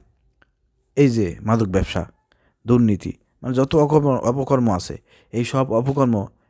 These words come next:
এই আওয়ামী লীগ, ছাত্রলীগ, মানে তারা তো পলায়ন করছে, পলায়ন করার আগে বিএমপির লোকজনের উপর মনে হয় দায়িত্ব দিয়ে গেছে।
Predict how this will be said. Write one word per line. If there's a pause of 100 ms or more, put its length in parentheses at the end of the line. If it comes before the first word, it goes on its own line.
(120)
এই
আওয়ামী
লীগ,
ছাত্রলীগ, (440)
মানে (300)
তারা
তো
পলায়ন
করছে,
পলায়ন
করার
আগে (500)
বিএমপির
লোকজনের
উপর
মনে
হয়
দায়িত্ব
দিয়ে
গেছে।